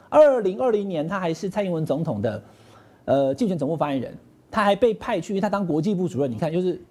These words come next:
都，都，都又是医师又是国际部主任，接受德国之声的专访，讲说任何在台湾支持两岸有可能应该统一的人，就是叛国啊！哦，那这已经违宪了，他不知道。哦，这宪法不是这样写的，但是他就很敢讲，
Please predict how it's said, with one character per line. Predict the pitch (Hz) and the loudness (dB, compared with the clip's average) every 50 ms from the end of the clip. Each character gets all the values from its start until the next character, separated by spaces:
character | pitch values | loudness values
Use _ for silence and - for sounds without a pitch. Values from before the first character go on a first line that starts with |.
| - - - | -20 -12 -4
都， | 139 139 131 127 - - - | -4 -4 -4 -4 -8 -8 -2
都， | - 160 170 | 0 0 4
都 | 156 190 | 4 2
又 | 180 196 220 | 4 4 2
是 | 190 180 196 | 0 0 -2
医 | 185 190 | -2 -2
师 | 175 - | 0 0
又 | 190 | -2
是 | 175 | 0
国 | 170 160 151 | 0 -2 -2
际 | 151 | -2
部 | 185 170 170 | -2 -2 -2
主 | 143 131 | -2 -2
任， | 139 147 - - - - _ | -2 -2 -2 -6 -20 -20 _
接 | - - 240 247 | 0 2 2 4
受 | 262 226 | 4 2
德 | 180 - 151 151 175 | 0 0 0 0 0
国 | 156 156 151 160 | 0 0 -2 -2
之 | - 165 | -2 -4
声 | 151 185 165 | -2 -2 -2
的 | 143 | -2
专 | 139 - 147 143 | 0 -2 -2 -2
访， | 131 117 120 | -4 -6 -4
讲 | 127 117 110 | -6 -6 -2
说 | 117 165 160 175 - - - - - - - - | 0 0 0 0 -2 -6 -20 -20 -20 -20 -12 -2
任 | - 339 392 381 349 | 2 2 2 4 2
何 | 240 233 | 2 2
在 | 226 277 | 2 2
台 | 302 233 233 | 0 0 0
湾 | 220 233 240 226 | -4 -2 -4 -4
支 | 240 - 262 | -4 -4 -4
持 | 233 - 190 175 | -4 -2 -2 0
两 | 170 151 | 0 2
岸 | 160 202 214 190 - | 0 0 -4 -4 -2
有 | - 170 185 | 0 0 0
可 | 175 214 | 0 -2
能 | 170 139 139 | -2 -2 -2
应 | 160 | -2
该 | 180 196 185 | 0 -2 -2
统 | - 147 120 139 | -2 -4 -4 -4
一 | 170 | -2
的 | 165 147 | -2 -4
人， | 120 107 - | -4 -4 0
就 | - - | 0 0
是 | 294 320 | 2 2
叛 | 302 339 320 220 | 2 2 0 0
国 | 180 165 160 170 | 0 0 0 2
啊！ | 190 202 202 - - | 0 -2 -4 -6 -8
哦， | - 127 - - - - - | -10 -10 -10 -12 -20 -14 -6
那 | - 226 | -4 -2
这 | 208 180 196 | 0 0 0
已 | 143 | 0
经 | 127 160 160 | 0 -2 -2
违 | 135 104 - 120 | -2 -2 -2 -2
宪 | - 180 113 | -2 -2 -2
了， | 110 | -2
他 | 127 | -6
不 | 135 - | -8 -8
知 | 135 - 135 | -6 -4 -2
道。 | 143 135 - - - - _ _ _ _ _ _ | -2 -2 -4 -6 -14 -20 _ _ _ _ _ _
哦， | - - 82 123 - - - - | -6 -6 -6 -6 -8 -10 -6 -2
这 | - 147 | -2 2
宪 | - 214 165 | 2 2 2
法 | 131 120 | 2 -2
不 | 98 - | -2 -4
是 | 135 | -4
这 | 139 160 | -2 0
样 | 143 135 135 | 0 0 -2
写 | - - 85 - | -6 -10 -14 -14
的， | - - - - - - | -14 -20 -20 -20 -8 2
但 | - 247 208 | 2 2 2
是 | 180 - 226 170 - - - - _ _ _ _ _ - | 2 0 -2 -2 -2 -4 -14 -20 _ _ _ _ _ -2
他 | 180 165 | -2 2
就 | 180 175 | 2 2
很 | 156 107 | 0 0
敢 | 101 104 95 104 | -4 -6 -6 -6
讲， | 110 - - | -8 -8 -10